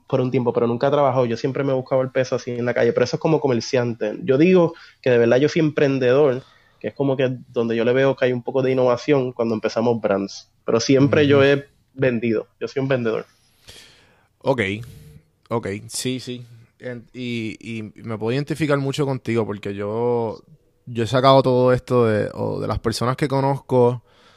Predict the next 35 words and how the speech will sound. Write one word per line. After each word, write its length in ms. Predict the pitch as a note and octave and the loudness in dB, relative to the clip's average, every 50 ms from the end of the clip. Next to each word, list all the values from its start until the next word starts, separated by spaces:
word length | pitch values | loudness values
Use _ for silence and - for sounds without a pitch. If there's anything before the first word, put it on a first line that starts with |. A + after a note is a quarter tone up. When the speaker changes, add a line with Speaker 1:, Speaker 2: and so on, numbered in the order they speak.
| _ _ _ _ - | _ _ _ _ -8
Speaker 2:
y 80 | A2 A2 | -4 -2
he 20 | |
aprendido 480 | G#2+ G2+ A#2+ A#2+ B2 B2 B2+ B2+ B2+ B2+ | -2 -2 -2 -2 -2 -2 0 2 2 4
de 160 | C#3 E3 F3+ | 4 4 4
ellos 260 | F3 E3+ D#3+ D#3 D3 D3 | 4 4 6 6 6 6
o, 340 | C#3+ C3 A#2+ A#2 A2+ A2 G#2+ | 6 6 6 6 4 4 2
y 160 | A2 A2 G#2+ | 0 0 0
me, 120 | G#2+ G#2+ A2+ | 0 -2 -2
me, 360 | G#2+ E2 A2+ A#2 A2+ A2+ A2+ | -4 -4 -2 0 2 2 2
me 120 | A2+ A2+ | 2 0
he 40 | A2 | 0
tenido 240 | B2 B2 C3 B2+ B2+ | 0 2 2 2 4
que 80 | B2 | 4
adaptar 400 | B2 A#2+ A#2+ A#2 - - B2 A#2 | 4 4 4 2 0 -2 -2 0
a 60 | A#2+ A#2+ | 0 0
la 80 | A#2 | 0
mala 280 | A2+ A#2 A#2+ A#2+ A#2 G#2+ | 0 -2 0 0 0 -2
y, 240 | G#2+ G#2+ G#2+ - - - G#2 G#2 G#2 G#2 - | -2 -4 -6 -10 -12 -12 -12 -12 -12 -12 -12
y 40 | G2 | -12
entiendo 380 | G#2 G2+ - G2+ G2+ G2+ G#2 G#2+ | -12 -10 -8 -8 -6 -6 -6 -4
que 100 | A2 A2+ | -4 -4
también, 680 | G#2+ G#2+ G#2 G2+ G#2 G#2 G#2 G2+ G2+ G2+ G#2 - - _ _ _ _ _ _ _ _ _ _ _ _ _ _ _ - | -4 -4 -6 -6 -6 -8 -8 -8 -8 -10 -10 -14 -16 _ _ _ _ _ _ _ _ _ _ _ _ _ _ _ -14
eh, 340 | - G2 F#2 E2+ - - - - - - | -12 -10 -10 -10 -10 -12 -14 -16 -16 -14
me 160 | - G#2+ G#2 | -12 -12 -10
puedo 200 | F#2 G2 G2+ G#2 | -10 -8 -8 -8
considerar 480 | G2+ G#2 G#2 - - G#2+ G#2 G2+ G2 G2+ | -8 -8 -8 -8 -6 -6 -4 -4 -6 -6
un 120 | G2+ G2+ | -6 -8
vendedor 480 | G2 G2 G2+ G2+ G2+ G2 G2 G2 G2 G2 G2 | -8 -8 -8 -8 -8 -6 -6 -8 -8 -8 -10
de, 300 | G2+ - - - - - - | -10 -10 -12 -12 -14 -14 -16
de 120 | - F#2+ | -16 -14
todo, 280 | - - - G2 - - _ | -12 -12 -12 -12 -14 -16 _
de, 200 | - - - - - _ - | -20 -18 -18 -18 -18 _ -18
de 120 | F#2 F2+ | -18 -16
cualquier 360 | - - F#2+ G2+ - - G#2+ | -14 -14 -14 -12 -10 -10 -10
aspecto. 540 | G#2+ A2 - - G#2+ G2+ - _ - - - | -10 -10 -10 -10 -12 -12 -12 _ -18 -18 -18